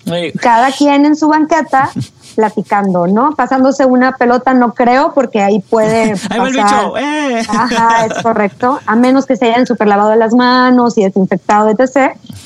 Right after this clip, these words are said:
Speaker 2: Pero sí pueden platicar. O pueden jugar basta, ¿sabes? Tú de tu lugar, yo del mío, y podemos jugar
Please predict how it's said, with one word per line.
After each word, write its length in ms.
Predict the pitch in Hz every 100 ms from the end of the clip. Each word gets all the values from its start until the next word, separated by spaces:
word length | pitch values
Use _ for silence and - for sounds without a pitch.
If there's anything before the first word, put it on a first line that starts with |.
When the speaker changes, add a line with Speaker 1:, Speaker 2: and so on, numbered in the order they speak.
| -
Speaker 2:
Pero 180 | 302 302
sí 100 | 330
pueden 260 | - 349 339
platicar. 520 | 349 359 523 523 - - - -
O 140 | 285
pueden 240 | 311 349 381
jugar 360 | 349 320 294 247
basta, 560 | 302 339 - 226 180
¿sabes? 340 | 175 247 294 -
Tú 160 | 294
de 120 | 294 311
tu 120 | 285
lugar, 480 | 269 262 254 254 214
yo 160 | 247
del 160 | 247 247
mío, 320 | 247 254 247
y 60 | 240
podemos 340 | 226 226 233
jugar 360 | 240 220 208